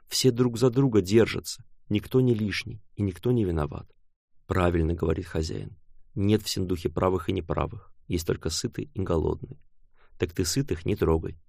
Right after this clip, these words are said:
а голодным помогай». Через несколько дней снова Лиликай с хозяином поехал, и видит Лиликай, фигура человека вдалеке, маленькая совсем. Догнали они человека, и понял Лиликай, что тот заплутал,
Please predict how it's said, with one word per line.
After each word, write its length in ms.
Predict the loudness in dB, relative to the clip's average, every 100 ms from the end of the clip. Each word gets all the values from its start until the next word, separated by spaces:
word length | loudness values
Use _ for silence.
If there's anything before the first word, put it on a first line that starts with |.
| -6
а 100 | -2
голодным 500 | 2 2 2 -2 -6
помогай». 520 | -4 -4 -4 -8 -12 -18 _ _ _ _ -6
Через 260 | 0 2
несколько 420 | 2 2 2 2 2
дней 220 | 4 2
снова 340 | 2 2 4
Лиликай 480 | 4 2 2 4 4
с 80 | 4
хозяином 560 | 2 4 4 4 2 -2
поехал, 500 | -4 -2 -6 -12 -20 -20 -20 -8
и 100 | -6
видит 320 | -2 -2 0 0
Лиликай, 480 | -2 -2 -4 -4 -12
фигура 380 | -6 -2 0 -2
человека 560 | -2 -2 -2 -2 -4 -2
вдалеке, 480 | 0 0 -2 -8 -10 -20 _ -6
маленькая 580 | -4 -2 -4 -6 -8
совсем. 500 | -6 -6 -8 -10 -12 -14 -20 -20 -20 -20 -20 _ 0
Догнали 500 | 0 2 2 4 4
они 220 | 2 0
человека, 560 | 0 0 0 -4 -6 -14
и 60 | -14
понял 440 | -8 0 4 4
Лиликай, 420 | 2 0 -2 -2 -4
что 180 | -6
тот 180 | -6 -4
заплутал, 580 | -4 -4 -8 -4 -6